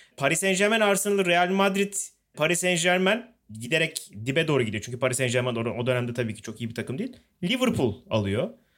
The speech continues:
Sonra City'ye geçiyor. İşte sürpriz bir şekilde Fenerbahçe'ye geliyor. Sonra Bolton'a gidiyor mesela. Oradan Chelsea çağırıyor.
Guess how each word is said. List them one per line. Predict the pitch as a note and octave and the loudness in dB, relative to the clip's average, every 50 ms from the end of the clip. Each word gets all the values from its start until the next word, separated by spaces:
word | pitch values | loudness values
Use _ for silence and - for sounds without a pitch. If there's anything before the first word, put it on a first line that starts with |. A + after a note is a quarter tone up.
| _ _ | _ _
Sonra | - - G3 A#3 A#3+ | -4 -2 0 0 0
City'ye | A#3+ A#3+ A3+ - C4 B3+ | -2 -2 -4 -2 0 0
geçiyor. | B3 A3+ A#3 A#3 - A3+ A3+ A3+ A#3+ B3 B3 B3 - _ _ - | 2 2 0 0 2 2 2 4 4 2 2 -2 -10 _ _ -6
İşte | - - | -4 -2
sürpriz | E3+ - - G#3+ - - G#3 G3 G3 | -2 -2 -4 -6 -2 -2 -2 0 0
bir | G3 | 0
şekilde | F#3+ G3+ G3 - F3+ F3+ F#3+ F#3+ F#3 | 0 0 0 0 0 2 2 2 2
Fenerbahçe'ye | F#3+ - E3 D#3+ F3 F#3+ F#3+ F#3 E3 C#3+ - - C3 A2+ | 2 2 4 4 4 4 4 4 2 2 2 2 0 2
geliyor. | G2 G2+ F#2+ F2+ F#2 G2+ B2 E3+ A3+ - _ _ _ _ _ _ _ _ | 2 0 -2 -2 -2 -2 -2 -4 -6 -10 _ _ _ _ _ _ _ _
Sonra | - - F#3+ A#3+ A3+ F3+ | -4 0 2 2 2 4
Bolton'a | F3 G3 A#3+ C4 B3 A#3+ B3 A#3+ | 6 6 6 4 4 4 4 4
gidiyor | G#3+ G3 F3 F3+ F3 E3 | 4 4 4 4 4 4
mesela. | E3 E3 E3+ F3+ F#3+ G3+ F#3+ | 4 4 4 4 4 4 4
Oradan | - F#3 G#3+ A3+ G#3+ A3+ A3+ A3 | 4 4 4 6 4 4 2 2
Chelsea | - - G#3+ G3+ A3+ G#3+ G#3+ A3 G3 | 0 2 4 4 4 4 2 -2 -2
çağırıyor. | - G3+ F3+ D3+ B2+ A2+ G#2 G2+ G2 G#2+ C3 F3+ A#3 | 2 4 4 6 6 4 2 0 0 0 0 -2 -4